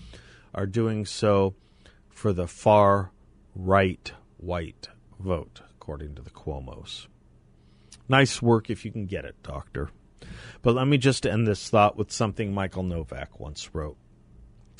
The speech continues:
"Abortion has made a silent generation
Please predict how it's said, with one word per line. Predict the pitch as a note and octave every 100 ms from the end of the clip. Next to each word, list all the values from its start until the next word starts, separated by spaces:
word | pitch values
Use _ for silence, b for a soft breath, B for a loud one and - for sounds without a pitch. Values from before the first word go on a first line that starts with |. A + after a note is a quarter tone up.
| -
"Abortion | A#2 F#2+ B2+ C#3 - B2+
has | A#2 A#2
made | A#2 G#2
a |
silent | - B2 A#2+ A#2 A2
generation | - A2 G#2 G2+ G2 - F#2 E2